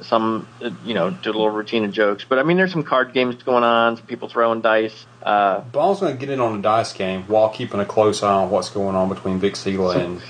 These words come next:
Speaker 3: some
Speaker 2: Elfenmaker.
Speaker 3: clackety.
Speaker 2: What's that?
Speaker 3: Some clackety.
Speaker 2: Yeah.
Speaker 1: Okay, so Bong sits down, gets in on a dice game. Uh, they're throwing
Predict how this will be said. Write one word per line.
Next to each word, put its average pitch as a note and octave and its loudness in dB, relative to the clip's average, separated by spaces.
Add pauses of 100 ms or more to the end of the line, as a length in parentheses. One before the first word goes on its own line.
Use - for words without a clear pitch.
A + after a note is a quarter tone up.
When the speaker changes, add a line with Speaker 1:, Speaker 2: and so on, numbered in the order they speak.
Speaker 3:
some C#3 0
Speaker 2:
Elfenmaker. G2+ 2
Speaker 3:
clackety. - -2 (240)
Speaker 2:
What's C#3 2
that? D#3 2 (540)
Speaker 3:
Some - 2
clackety. C#3 0 (720)
Speaker 2:
Yeah. G2+ 2 (1600)
Speaker 1:
Okay, G3+ 0 (100)
so F3 2
Bong F#3+ 4
sits G3 2
down, F3+ 6
gets E3+ -4
in F#3 0
on E3+ 4
a D3+ 2
dice D3+ 2
game. D3+ 0 (160)
Uh, A2+ 4 (260)
they're D3 4
throwing C#3+ 2